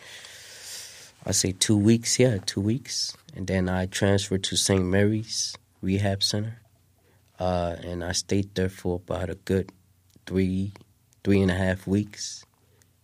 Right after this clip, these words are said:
And then I transferred to, uh, Missouri Rehab in Mount Vernon,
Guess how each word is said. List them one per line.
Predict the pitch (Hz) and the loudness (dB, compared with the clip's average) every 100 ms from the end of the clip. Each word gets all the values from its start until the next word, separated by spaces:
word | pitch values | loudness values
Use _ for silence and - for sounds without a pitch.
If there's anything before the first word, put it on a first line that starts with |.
| - 90 | -18 -10
And | 85 | -2
then | 90 90 | 0 0
I | 87 92 | -2 -4
transferred | 85 - 92 92 - 90 - - | -4 -2 0 0 -2 -4 -4 -6
to, | 95 90 | -6 -4
uh, | 85 85 85 80 90 - _ _ - | -6 -6 -8 -10 -12 -18 _ _ -4
Missouri | 90 - 107 98 92 | 0 6 6 6 4
Rehab | 95 98 92 95 92 | 4 2 2 2 0
in | 85 90 | 0 0
Mount | 90 82 | 0 -2
Vernon, | - 104 113 120 | 4 6 6 4